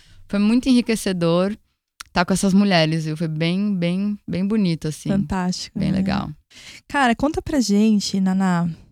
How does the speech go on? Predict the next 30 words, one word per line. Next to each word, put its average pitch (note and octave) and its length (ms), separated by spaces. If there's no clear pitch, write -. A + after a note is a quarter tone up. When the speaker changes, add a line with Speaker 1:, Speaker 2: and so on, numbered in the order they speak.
Speaker 2:
como D4 240
que - 120
funciona B3+ 340
o B3+ 40
processo B3+ 440
criativo A#3 500
dentro A#3+ 220
da C4 100
produção B3+ 440
musical? B3 680
Queria A3+ 220
saber A#3+ 280
também A#3+ 400
se A#3 240
produzir A3 440
mulheres A#3 760
tem A3+ 180
um A3 420
brilho G#3+ 280
a G#3 40
mais G3+ 300
nos G3 200
olhos. F#3+ 840
Como G3+ 160
é G#3+ 60
que - 80
funciona F#3 640
essa F#3+ 200
parte? - 680
Speaker 1:
Então, G3+ 540